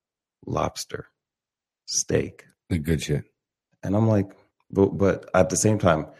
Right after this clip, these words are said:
Speaker 1: we live in Florida. Why is it good? I could just go out in the water."
Speaker 2: <laughs> Go get it.
Speaker 1: Who, who told me that lobster was good? Some restaurant that charges you a hundred dollars?
Speaker 2: Oh, it used to be a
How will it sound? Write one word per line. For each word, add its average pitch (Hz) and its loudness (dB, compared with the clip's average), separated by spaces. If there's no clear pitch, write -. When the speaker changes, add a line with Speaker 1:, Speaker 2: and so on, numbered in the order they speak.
Speaker 1:
we 104 8
live 104 12
in 95 6
Florida. 95 6
Why 95 4
is 98 0
it 90 -2
good? 98 0
I 85 0
could 101 -2
just 90 -4
go 101 6
out 101 6
in 98 2
the 98 4
water." 107 6
Speaker 2:
<laughs> - 4
Go 92 0
get 92 0
it. - 0
Speaker 1:
Who, 135 12
who 120 8
told 127 8
me 123 8
that 113 8
lobster 101 2
was 95 4
good? 107 4
Some 92 2
restaurant 107 4
that 104 4
charges 98 2
you 95 6
a 87 4
hundred 98 2
dollars? 104 4
Speaker 2:
Oh, 98 2
it 98 2
used 113 4
to 120 0
be 104 10
a 80 8